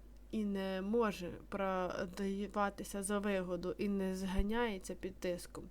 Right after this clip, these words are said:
Така стійкість робить серце міцним, а життя благословенним. Псалом описує того,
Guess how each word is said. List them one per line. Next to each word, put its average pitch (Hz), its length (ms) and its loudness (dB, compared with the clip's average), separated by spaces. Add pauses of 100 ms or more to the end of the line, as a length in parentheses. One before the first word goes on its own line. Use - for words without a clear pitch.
(400)
Така 208 280 -2
стійкість - 600 -4
робить 202 380 -2
серце 196 440 0
міцним, 196 640 0
а 190 160 -2
життя 240 500 0
благословенним. 202 1000 -2 (1200)
Псалом 226 420 6
описує 214 560 0
того, 214 380 0